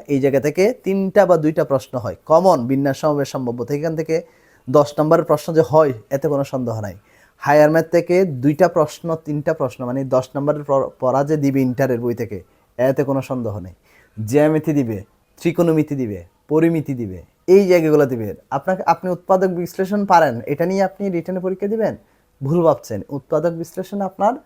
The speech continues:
আসবে আড়াই নাম্বার। সেই উৎপাদকের বিশ্লেষণ আপনার করতে ওখানে মাথার ঘাম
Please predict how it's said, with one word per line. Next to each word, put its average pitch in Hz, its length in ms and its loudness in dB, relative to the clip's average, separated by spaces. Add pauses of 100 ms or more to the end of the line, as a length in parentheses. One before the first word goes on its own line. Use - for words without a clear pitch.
(240)
আসবে 160 320 4
আড়াই 156 240 6
নাম্বার। 123 280 0 (580)
সেই 226 200 4
উৎপাদকের 214 420 4
বিশ্লেষণ 196 380 -2
আপনার 185 280 -2
করতে 160 340 2
ওখানে 170 360 2 (380)
মাথার 135 400 2
ঘাম 170 280 0